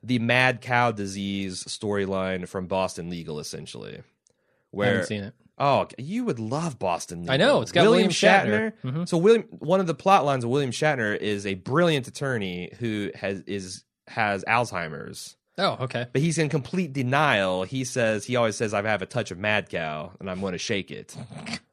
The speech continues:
Speaker 1: You know, something that you can,
Speaker 2: Okay.
Speaker 1: you can, re-, you can, you can get, you can, you can beat.
Speaker 2: Yeah.
Speaker 1: Not something Alzheimer's that just, you know, is always gonna win, unfortunately.
Speaker 2: Mm-hmm.
Speaker 1: Uh, he says, "Saul seems sadder than just, uh, 'you're crazy' when he relents to his brother saying, 'I'm gonna beat this,' as if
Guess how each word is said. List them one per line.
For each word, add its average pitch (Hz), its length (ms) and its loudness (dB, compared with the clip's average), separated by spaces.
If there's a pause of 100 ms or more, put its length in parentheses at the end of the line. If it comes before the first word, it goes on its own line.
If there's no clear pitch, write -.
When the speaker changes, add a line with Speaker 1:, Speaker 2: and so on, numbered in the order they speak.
(120)
Speaker 1:
You 110 100 -6
know, 95 100 -2
something 117 380 -2
that 95 140 -4
you 110 120 -4
can, 101 220 -4
Speaker 2:
Okay. 127 220 0
Speaker 1:
you 120 60 -2
can, 98 180 -6
re-, 92 120 -6 (120)
you 101 180 -8
can, 73 140 -14
you 104 100 -8
can 98 160 -12
get, 101 200 -8 (100)
you 104 160 -12
can, 90 340 -10
you 107 100 -10
can 95 140 -6
beat. 110 460 -2 (200)
Speaker 2:
Yeah. 110 200 -2
Speaker 1:
Not 113 160 0
something 107 240 -2
Alzheimer's 95 560 2
that 82 80 -18
just, - 220 -10 (100)
you 95 120 -8
know, 82 200 -6
is 85 120 -8
always 90 220 -2
gonna 85 220 -8 (160)
win, 87 400 -6
unfortunately. - 580 -12
Speaker 2:
Mm-hmm. 107 260 -8 (600)
Speaker 1:
Uh, 104 360 2
he 113 120 -8
says, 117 200 0
"Saul 151 260 4
seems 127 260 -2
sadder 123 340 4
than 104 200 -4
just, 107 440 -2
uh, 92 340 0
'you're 98 240 -4
crazy' 95 680 -4
when 95 160 -6
he 95 120 -10
relents 101 360 -4
to 101 100 -6
his 87 140 -6
brother 98 320 -2
saying, 92 320 -4
'I'm 95 100 -6
gonna 90 220 -6
beat 110 260 -6
this,' 69 280 -10
as 82 120 -10
if 95 260 -6